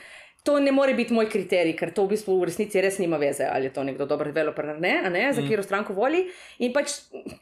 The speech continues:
Speaker 1: eh, sem nehala to početi. Zato, da, točno zato, da v bistvu, eh,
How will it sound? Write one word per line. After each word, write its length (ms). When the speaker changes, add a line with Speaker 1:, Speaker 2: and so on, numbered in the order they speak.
Speaker 1:
eh, 220
sem 160
nehala 320
to 100
početi. 360
Zato, 400
da, 180
točno 340
zato, 260
da 80
v 60
bistvu, 280
eh, 60